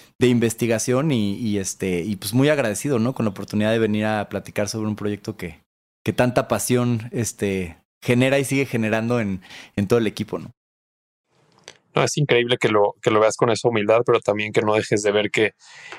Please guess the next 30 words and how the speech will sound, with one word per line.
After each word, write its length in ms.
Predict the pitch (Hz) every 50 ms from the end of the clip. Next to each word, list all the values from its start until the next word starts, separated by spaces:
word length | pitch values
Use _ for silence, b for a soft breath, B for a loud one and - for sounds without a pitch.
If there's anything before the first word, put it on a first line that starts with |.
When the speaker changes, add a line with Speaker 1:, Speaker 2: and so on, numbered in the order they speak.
| B B
Speaker 2:
eh, 340 | - 131 110 113 110 110 - -
no 180 | 120 123 131 135
está 220 | 120 - 156 139
pasando 520 | - 127 117 - 127 120 117 117 113 107
en 80 | 104 110
muchas 300 | 110 110 107 - 104 -
industrias, 460 | 110 104 110 110 101 - - 107 101 104
no 100 | 117 120
está 200 | 113 - 127 -
pasando 420 | - 104 - - 120 117 113 110
mucho 300 | 107 113 120 - - 117
en 80 | 107 101
México. 420 | 104 104 - - 117 101 - 104
Entonces, 600 | 110 107 - 117 110 - - 120 - - - - -
sí 260 | - - - 117 117
es, 260 | 110 107 - - - B B B B B B B B
sí 180 | B - -
es 120 | 180 - -
algo 200 | 123 117 117 117
disruptivo 580 | 117 110 107 107 90 - - 117 113 110 107
y 60 | 104 98
sí 120 | - 117
es 140 | 110 - 120
algo 240 | 110 110 110 107 -
que, 220 | - 110 104 104 - - _ - - -
que 100 | - 104
es 120 | 101 -
punta 360 | - - 120 113 107 - 117
de 100 | 110 104
lanza. 480 | 101 101 104 107 98 - 120 131 156